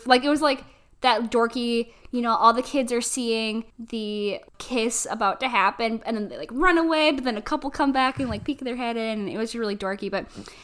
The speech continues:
it was just things like that where they used the animation to still create that depth and that emotion around the whole scene. I thought it was kinda cute.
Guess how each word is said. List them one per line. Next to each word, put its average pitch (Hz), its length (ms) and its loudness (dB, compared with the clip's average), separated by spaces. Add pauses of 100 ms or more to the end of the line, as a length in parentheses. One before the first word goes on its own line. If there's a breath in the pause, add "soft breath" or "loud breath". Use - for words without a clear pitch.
(120 loud breath)
it 277 80 4
was 320 140 4
just 320 160 -4
things 330 260 4
like 339 220 4
that 254 240 8
where 247 120 0
they 214 360 0 (220 loud breath)
used 240 340 -2
the - 100 -2
animation 220 560 -2
to 226 80 -4
still - 380 -4 (260)
create 240 340 -4
that - 320 -8
depth 208 400 -8 (180)
and 226 200 -2
that 190 340 0 (200)
emotion 214 540 -4
around 170 240 -4
the - 80 -6
whole 202 180 -12
scene. 180 280 -8
I 226 60 -4
thought 254 120 -2
it 180 40 0
was - 80 -6
kinda 170 180 -10
cute. 165 360 -10